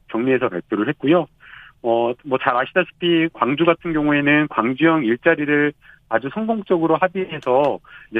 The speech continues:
첫 자동차가 출시가 되는 그런 상황인데요. 이제 단순하게 자동차를 제조하는 것에 그치지 않고 광주형 일자리를 뭐 A-,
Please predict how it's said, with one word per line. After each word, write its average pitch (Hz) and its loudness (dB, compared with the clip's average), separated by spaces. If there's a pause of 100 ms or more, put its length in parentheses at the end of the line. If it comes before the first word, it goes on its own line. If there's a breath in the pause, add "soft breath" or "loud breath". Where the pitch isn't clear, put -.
첫 - 0
자동차가 143 0
출시가 185 -2
되는 113 -6
그런 110 -6
상황인데요. 147 0 (460 loud breath)
이제 123 -2
단순하게 175 2
자동차를 175 0
제조하는 170 0
것에 151 -4
그치지 131 -6
않고 170 -2 (280 soft breath)
광주형 131 0
일자리를 139 0
뭐 110 0
A-, 160 2